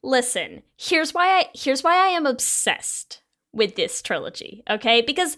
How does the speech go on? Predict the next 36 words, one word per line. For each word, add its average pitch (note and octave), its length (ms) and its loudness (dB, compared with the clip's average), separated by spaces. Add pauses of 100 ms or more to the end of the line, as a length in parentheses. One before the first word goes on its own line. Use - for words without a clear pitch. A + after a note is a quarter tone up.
(640)
anyone C#4 800 6 (120)
who A3+ 400 0
has, G#3 280 -2
like, F3 200 -2
read C#4 320 2
any B3+ 300 2
R A3+ 240 0
L A3 160 0
Stine F3+ 720 0
or F3+ 240 -2
who F#3 160 -6
has E3+ 240 -6
watched A3 340 0
any B3+ 260 0
horror F#3 400 -2
movies F3+ 460 -4
or, F3 100 -4
like, E3+ 260 -4
any B3 260 2
of C4 100 -2
this A3 220 0
genre F#3 440 0
of, F#3 280 0 (200)
of F#3 340 2 (160)
stuff, - 560 -4 (560)
it F4 180 4
is F4 180 0
not C4 300 6
a C4 40 6
huge A3 440 -2
surprise F3 680 -2
when G3+ 180 0
you G3+ 120 2
learn F#3+ 360 2
that, F#3 180 2
like, E3+ 320 2